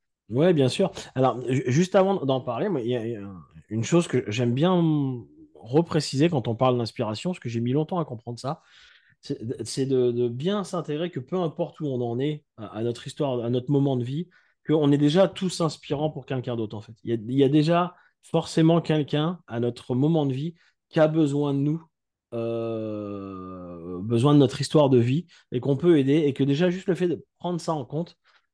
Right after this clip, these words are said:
euh, je trouve que déjà ça fait du bien. Et en plus, ben, on, souvent quand on va mettre le focus pour aider quelqu'un d'autre, c'est là où on s'aide nous-mêmes. Donc, euh, j-, j'aime bien rappeler ça, de se dire...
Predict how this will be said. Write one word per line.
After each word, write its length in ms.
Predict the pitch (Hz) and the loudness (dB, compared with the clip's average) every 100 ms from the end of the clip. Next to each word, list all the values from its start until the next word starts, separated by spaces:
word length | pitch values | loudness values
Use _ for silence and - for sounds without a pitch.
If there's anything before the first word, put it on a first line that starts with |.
| - | -8
euh, 840 | 104 104 104 101 95 92 90 90 | -4 -2 -2 -4 -6 -8 -10 -12
je 80 | - | -6
trouve 180 | - 190 | -4 0
que 120 | 113 | 0
déjà 160 | 117 | 2
ça 160 | 156 123 | 0 0
fait 80 | 123 | -2
du 100 | 120 | 0
bien. 240 | 123 160 123 | 0 0 2
Et 80 | 127 | 0
en 100 | 117 | 0
plus, 640 | - 175 185 - _ _ - | 0 -2 -2 -12 _ _ -8
ben, 80 | 110 | -4
on, 240 | 120 110 | -4 -4
souvent 260 | - 147 175 | -4 -2 -2
quand 160 | 147 | -2
on 60 | 131 | -2
va 140 | 127 | 0
mettre 200 | 139 156 | 0 -2
le 60 | 139 | -6
focus 400 | - 147 - 175 | -6 -10 -10 -10
pour 220 | - 131 | -2 0
aider 120 | 165 | 0
quelqu'un 300 | 160 139 135 | 0 -2 -2
d'autre, 300 | 127 160 - _ _ | 0 0 -2 _ _
c'est 180 | - 143 | -6 2
là 160 | 143 165 | 4 6
où 40 | |
on 120 | 156 | 4
s'aide 240 | 127 151 143 | 2 0 2
nous-mêmes. 280 | 135 120 107 | 0 0 -2
Donc, 200 | 110 135 | -6 -8
euh, 80 | 113 _ _ _ _ _ _ _ 113 | -10 _ _ _ _ _ _ _ -20
j-, 120 | 117 | -10
j'aime 180 | 120 135 | -4 -2
bien 160 | 180 | -2
rappeler 240 | 180 156 135 | -2 -4 -6
ça, 180 | - 160 | -6 -6
de 120 | 120 | -4
se 60 | |
dire... 220 | 131 151 | -2 -4